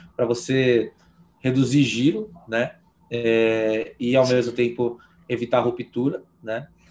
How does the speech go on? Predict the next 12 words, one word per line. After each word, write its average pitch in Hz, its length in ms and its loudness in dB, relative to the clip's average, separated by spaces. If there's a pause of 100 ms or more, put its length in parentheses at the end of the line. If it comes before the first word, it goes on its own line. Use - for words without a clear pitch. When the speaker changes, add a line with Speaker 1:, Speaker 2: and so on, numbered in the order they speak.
(140)
Speaker 1:
A - 40 -16
gente 107 180 -10
fala 131 260 6
aí 123 180 4
de 113 360 -2 (500)
plataforma 135 540 2
de 117 100 -2
e-commerce, 151 680 -2 (140)
né? 113 280 -6
Tecnologia 113 640 -4
de 113 80 -10
plataforma, 135 960 -2